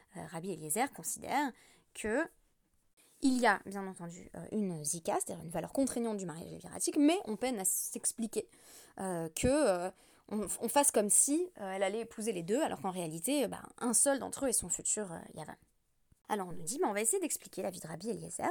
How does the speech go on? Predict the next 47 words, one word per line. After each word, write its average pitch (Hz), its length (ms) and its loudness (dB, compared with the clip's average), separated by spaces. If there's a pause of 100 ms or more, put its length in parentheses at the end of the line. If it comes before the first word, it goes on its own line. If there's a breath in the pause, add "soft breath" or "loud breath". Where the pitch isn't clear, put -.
Donc - 100 -4
c'est, - 380 0
euh, 160 300 -6 (400 loud breath)
Rabbi 208 320 0
Ami 240 240 4
Bar 180 200 0
Ahava 170 320 -2
qui - 120 -8
nous 160 120 -10
explique, - 400 -6
à - 80 -4
Rabbi 196 240 0
Mayaskinan, 196 560 -2
de 339 60 2
quoi 220 120 2
est-ce 196 100 0
qu'il 185 120 -10
est 180 60 -6
en 190 80 -8
train 220 160 -4
de 208 60 -4
parler 175 280 -8
précisément, 180 580 -4 (520 loud breath)
euh, 170 160 -4
Kigon, 185 340 0 (320)
de 226 380 2 (100)
Avad 170 460 0
Bamamar. 170 580 -2 (140)
Eh 214 60 0
ben, 202 200 2 (140)
on 247 160 2
est 247 40 2
en 226 100 0
train 226 120 -4
de 220 60 -4
parler 202 240 -2
d'un 185 100 -6
Yavam 202 380 0
qui 175 360 -12
s'est - 200 0
déjà 190 240 -6
fiancé, 226 580 0 (480 loud breath)
euh, 180 140 -8
donc 196 160 -8
qui - 260 -8
a, 165 200 -6
euh, 160 120 -6